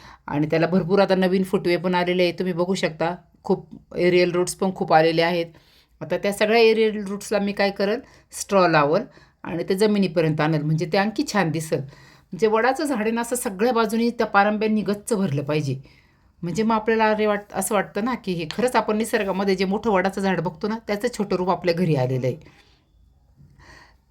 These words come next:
तर, अ, म्हणजे इतकं सुंदर तयार होतं हे वडाचं बोनसाय. त्यामुळे तुम्हाला जर वडा, बोनसाय करायची हौस असेल ना, तुम्ही वडाच्या झाडापासून सुरुवात करा, त्याच्या इतकं सोपं दुसरं झाड नाही. तर कसा वाटला तुम्हाला माझा व्हिडिओ?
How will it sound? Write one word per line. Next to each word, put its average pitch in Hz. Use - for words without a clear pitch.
तर, 196
अ, 196
म्हणजे 175
इतकं 196
सुंदर 214
तयार 220
होतं 170
हे 156
वडाचं 151
बोनसाय. 165
त्यामुळे 185
तुम्हाला 247
जर 220
वडा, 220
बोनसाय 214
करायची 214
हौस 190
असेल 208
ना, 196
तुम्ही 226
वडाच्या 214
झाडापासून 151
सुरुवात 143
करा, 135
त्याच्या 208
इतकं 233
सोपं 196
दुसरं 196
झाड 170
नाही. 135
तर 180
कसा 240
वाटला 226
तुम्हाला 214
माझा 180
व्हिडिओ? 160